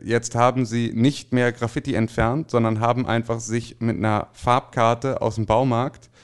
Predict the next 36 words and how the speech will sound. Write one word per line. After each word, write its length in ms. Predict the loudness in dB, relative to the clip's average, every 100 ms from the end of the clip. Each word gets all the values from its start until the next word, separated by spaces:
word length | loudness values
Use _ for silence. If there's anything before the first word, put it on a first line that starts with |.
| _
geguckt, 280 | -4 -4 -4 -20 _ _ _ _
diese, 360 | 0 2 2 0 -4 -10
diese 320 | -6 -2 -2 -4 _ _ _ _ _
Steinfarbe, 920 | -8 2 4 6 2 0 4 4 4 -2
ist 220 | -4 -4
halt 120 | -2
komplett 260 | 0 -2 -2
Stein 380 | 2 4 2 -2
verkleidet, 640 | -8 -6 0 2 2 -4
verklinkert. 680 | -6 -6 0 2 2 0 -2 _ _ _ 0
Ähm, 420 | 2 4 2 -2 -12 -20 _ _ _
und 100 | 4
anstatt, 240 | 4 2 -2
dass 80 | -2
sie 40 |
sozusagen 300 | -4 2 2
jetzt 160 | 2 -2
die 40 | -4
Graffitis 440 | -2 -2 -4 -2
wegmachen, 500 | 2 2 2 0 -2
haben 120 | 0
sie 80 | 0
jetzt 160 | 0 0
einfach 360 | 0 -2 -6 -2
eine 280 | 2 4 4
Farbe 540 | 6 6 4 0 -4 -6 _ _ _ _ _
in 280 | 4 4 2 -4 _ _ 2
ungefähr 420 | 6 6 4 0
dem 160 | 0 0
Farbton, 760 | 2 0 -2 -2 0 0 -2 -10 -4
der 200 | 0 4
auch 180 | 4 4
in 100 | 2
diesen 200 | 2 2
Steinen 600 | 0 2 4 4 4 2
vorkommt, 680 | 4 6 6 2 0 -2